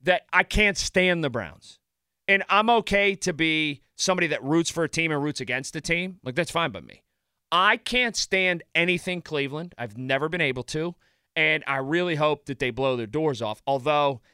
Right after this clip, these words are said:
I think it's an uphill proposition. But also, to the topic at hand, though, you can keep in your way down the road,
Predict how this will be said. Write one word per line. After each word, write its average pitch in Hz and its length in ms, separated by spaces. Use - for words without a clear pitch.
I 135 80
think 147 160
it's 147 120
an 139 80
uphill 127 300
proposition. 107 800
But 226 120
also, 226 560
to 254 140
the 240 380
topic 277 400
at 240 120
hand, 131 380
though, - 200
you 226 240
can 381 280
keep 233 480
in 185 220
your 156 580
way 170 400
down 214 260
the 175 100
road, - 340